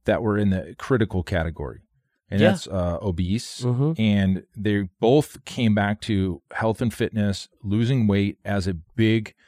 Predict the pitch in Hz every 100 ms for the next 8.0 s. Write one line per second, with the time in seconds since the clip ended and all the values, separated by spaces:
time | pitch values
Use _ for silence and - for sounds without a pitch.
0 | _ _ - 107 104 101 82 - 101 104
1 | - 95 - 85 85 - 98 90 85 82
2 | - - 90 - 95 139 - - 82 82
3 | 85 - 90 90 78 78 87 78 - 64
4 | - - _ _ - 117 185 196 - 131
5 | 127 165 120 - 151 - 113 123 185 127
6 | 120 104 95 127 - 120 110 107 - -
7 | 139 139 117 104 107 107 104 107 95 90